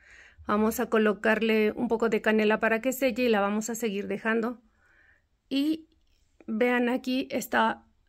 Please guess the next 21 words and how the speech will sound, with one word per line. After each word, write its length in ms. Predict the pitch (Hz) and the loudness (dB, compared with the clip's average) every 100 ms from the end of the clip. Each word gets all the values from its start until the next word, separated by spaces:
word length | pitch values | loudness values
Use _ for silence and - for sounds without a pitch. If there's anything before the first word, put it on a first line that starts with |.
| _ | _
la 180 | 226 214 | 0 2
vara. 280 | 226 294 359 - _ _ _ _ _ _ - | 2 2 -2 -8 _ _ _ _ _ _ -4
Ahí 180 | 214 | -2
viene 640 | 214 220 226 220 220 180 - _ _ _ _ _ _ _ _ _ _ | 0 0 0 0 -2 -6 -16 _ _ _ _ _ _ _ _ _ _
una, 840 | - - 285 339 349 254 208 196 175 _ _ _ | -8 -2 0 2 2 0 -2 -2 -6 _ _ _
parece 320 | 208 208 226 | -2 0 -2
que 80 | 226 | -4
un 80 | 214 | -2
capullito. 640 | 214 190 185 196 208 349 | -2 -4 -6 -4 0 0
Está 540 | 381 - - 202 196 - _ _ | 0 -4 -2 -2 -2 -8 _ _
viva, 360 | 214 240 277 | -2 2 4
la 160 | 311 202 | 4 2
dejamos. 580 | 185 247 247 330 427 _ - - - - - _ _ _ _ _ _ _ _ _ _ _ _ _ _ - | 0 -2 0 -2 -6 _ -20 -20 -20 -20 -20 _ _ _ _ _ _ _ _ _ _ _ _ _ _ -10
Está 220 | 220 240 | -8 -6
hasta 180 | 226 247 | -4 -4
acá 140 | 226 | -2
arriba, 260 | 214 226 254 | -2 0 -2
está, 240 | 247 240 | -2 -2
está 240 | 226 226 240 | -2 -2 0
muy 220 | 285 320 | 2 4
grande. 440 | 220 214 240 311 | 4 4 2 -2